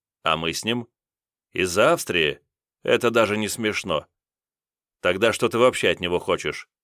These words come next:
«Денег. Жадный. Хозяйственный. А война — слишком дорогое удовольствие. Тебя послушать, так мы вообще не должны воевать. В идеале — да.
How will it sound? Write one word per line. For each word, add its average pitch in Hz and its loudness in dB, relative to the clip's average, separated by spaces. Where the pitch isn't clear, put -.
«Денег. 147 0
Жадный. 95 0
Хозяйственный. 87 0
А 90 4
война — 120 4
слишком 127 -2
дорогое 101 4
удовольствие. 80 -4
Тебя 90 0
послушать, 175 2
так 135 -2
мы 135 0
вообще 135 2
не 147 -2
должны 92 0
воевать. 85 0
В 80 -6
идеале — 82 0
да. 98 2